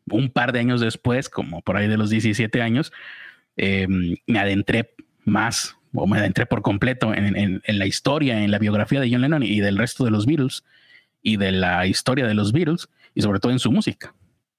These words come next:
Son, porque personalmente creo que hay una época en donde tienes que descubrir a, a los Beatles, que es en la adolescencia, ¿no? Cuando,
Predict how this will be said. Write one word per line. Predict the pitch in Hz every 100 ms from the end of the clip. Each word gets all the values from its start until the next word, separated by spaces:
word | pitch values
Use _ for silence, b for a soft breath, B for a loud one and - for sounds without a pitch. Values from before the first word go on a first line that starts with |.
| _ -
Son, | - 135 135 135 135
porque | 139 - 135 127 - _ _ _ _ _ _
personalmente | 120 107 139 151 143
creo | - 135 127
que | 123
hay | 120
una | 123 120
época | 127 120 -
en | 107 98
donde | 95 90
tienes | 107 107 -
que | -
descubrir | 107 - 101 101
a, | 98 -
a | 101
los | 101 107
Beatles, | 110 107 - - _ _ _ _ _ _ _ _ _ _
que | 104 95
es | - - - _ _ _ _ _ _ _ -
en | 104
la | 87
adolescencia, | 85 90 - 113 107 123 120
¿no? | 120 113
Cuando, | - 104 98 - -